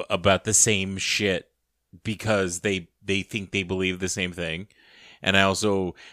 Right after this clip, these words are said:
like, you're seeing that in our modern news cycle where one random,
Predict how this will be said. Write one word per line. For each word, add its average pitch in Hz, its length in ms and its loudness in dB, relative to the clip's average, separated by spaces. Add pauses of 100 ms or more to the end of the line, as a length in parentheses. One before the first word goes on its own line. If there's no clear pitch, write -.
like, 110 260 0
you're 113 180 0
seeing 120 360 2
that 107 200 6
in 98 100 0
our 95 140 4
modern 92 480 0
news 107 260 0
cycle 85 640 -2 (280)
where 90 500 0 (280)
one 107 760 -2 (420)
random, 104 1120 0